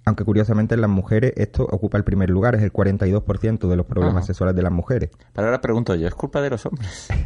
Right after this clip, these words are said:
Speaker 2: <laughs> ¿Culpa de la otra persona?
Speaker 1: Esa pregunta es muy, muy buena. Es
Speaker 2: Ajá.
Speaker 1: decir, eh, ahí entran muchísimos
Speaker 2: Factores.
Speaker 1: factores y ese que tú acabas de comentar,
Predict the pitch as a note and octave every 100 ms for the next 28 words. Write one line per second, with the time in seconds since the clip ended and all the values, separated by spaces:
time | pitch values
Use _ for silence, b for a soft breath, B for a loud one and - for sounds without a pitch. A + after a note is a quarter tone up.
0 | - - - - - D#3 D3+ C#3 C3 B2+
1 | B2 A#2 D3+ C3+ G2+ A2+ G#2+ G#2+ G#2+ A2
2 | A#2+ - G2+ G#2 F#2 G#2+ G2 F#2+ F#2 C#3+
3 | F2+ F#2 B B B - F#2+ F#2+ F2+ B
4 | B B B B G#2 G2+ G#2 G#2 G#2 G#2
5 | G2 F#2 - - - - F#2+ G2 G#2+ A#2
6 | B2+ - B2 G2+ G2 - G#2 G2 G2 G2
7 | G2 F#2+ F#2+ F#2 G2 G2 A2+ C3 - F#2+
8 | G2 F#2+ G2 G2+ G2+ F#2+ F#2+ F#2 F#2 F#2
9 | F2+ G2 G#2+